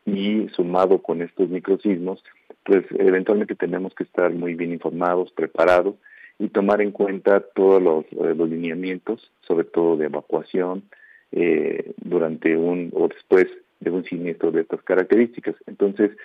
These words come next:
en ese sentido sí tenemos que tener una cultura de cómo saber convivir con los, con, con los sismos. Y bueno, en el caso particular de la Ciudad de México, pues aún más con estas fallas locales que, pues, eventualmente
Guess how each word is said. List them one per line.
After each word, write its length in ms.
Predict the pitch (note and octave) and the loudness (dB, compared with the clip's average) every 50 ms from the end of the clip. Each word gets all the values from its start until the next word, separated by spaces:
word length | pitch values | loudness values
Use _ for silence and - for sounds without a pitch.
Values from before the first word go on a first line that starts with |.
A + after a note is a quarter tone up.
| - - - _ | -20 -20 -18 _
en 120 | - A2 A#2+ | -4 -2 -2
ese 140 | B2+ C3+ C3 | -2 -2 -2
sentido 300 | - G#2 G2 A2 A2 G#2 | -2 -2 2 2 0 2
sí 120 | - G#2 | 0 0
tenemos 360 | - G#2+ G2+ G2+ G2+ G2+ - | 0 0 0 0 -4 -4 -6
que 120 | - G2+ - | -8 -10 -8
tener 400 | - F#2 F2 F2 F2+ F2+ F#2 F#2 | -6 -6 -6 -4 -4 -2 -2 -2
una 240 | F#2 F#2 F#2 F2+ | -2 -2 -4 -6
cultura 640 | F2 _ - F2 E2+ D#2+ - G#2 F#2+ F#2 G2+ A#2 B2 - - _ _ _ | -8 _ -6 -6 -6 -4 -2 2 2 2 2 0 -2 -8 -18 _ _ _
de 140 | F#2 F2 - | -6 -6 -2
cómo 300 | - G#2 G#2 G#2 G2+ G2+ | 0 0 0 0 -2 -2
saber 240 | - E2 F2 F2+ - | -2 -2 -2 -2 -2
convivir 540 | - E2 D#2+ D#2+ D#2+ D#2+ D#2+ E2+ F2+ G2 - _ _ - - - _ | -4 -8 -8 -6 -6 -4 -4 -4 -4 -4 -6 _ _ -20 -20 -20 _
con 160 | - - E2 | -6 -4 -2
los, 160 | D#2 D#2 - - - _ | -2 -2 -4 -6 -10 _
con, 180 | F2 F2 E2+ | -4 -2 -2
con 160 | E2 - D#2 | -2 -6 -6
los 160 | E2 E2 E2 - | -6 -6 -6 -4
sismos. 360 | G2+ G2 F#2+ G2+ A2+ B2 A#2+ _ _ _ _ _ _ _ _ | -4 -4 -4 -2 -6 -6 -6 _ _ _ _ _ _ _ _
Y 100 | - A#2 | -2 2
bueno, 200 | A2 A#2+ A#2+ G#2+ | 2 4 2 2
en 80 | F#2 F2 | 0 -2
el 60 | E2+ | 0
caso 240 | - G2 F#2+ - F#2 | 0 -2 -2 -2 -2
particular 380 | - E2+ E2 - - F#2 F#2 | -4 -4 -4 0 0 2 2
de 80 | F2+ F2+ | 2 2
la 40 | - | 0
Ciudad 140 | - F2+ F2+ | 2 2 2
de 80 | F2+ | 2
México, 560 | F2+ F#2+ F#2 - - G2 - - G#2 G2+ G#2 - - - - _ _ | 0 -2 -6 -8 -10 -14 -4 -2 0 0 0 -4 -14 -20 -20 _ _
pues 180 | _ - F#2+ - | _ -6 0 2
aún 260 | G2 F#2 G2 G#2 G2+ | 4 4 4 4 4
más 220 | G2 F#2+ G2 G2 G2 - _ _ _ _ _ | 2 0 0 0 -2 -8 _ _ _ _ _
con 140 | - F#2 | -2 -2
estas 220 | F2+ - - F2 - | -2 0 -2 -4 0
fallas 180 | - - F2+ F2 | 2 2 2 4
locales 420 | F2 E2+ - - F2+ F2 F2+ F#2 - _ | 2 0 2 2 2 2 2 -2 -4 _
que, 100 | - F#2+ | -10 -10
pues, 200 | - - F#2 - - _ | -4 -4 -6 -6 -6 _
eventualmente 960 | - F#2 F2 - E2+ E2 D#2+ - F#2 F2 F2 F2 F2 F2 - - F2+ E2+ - | -2 0 0 0 0 -2 2 2 2 2 2 -2 -6 -4 0 0 0 0 0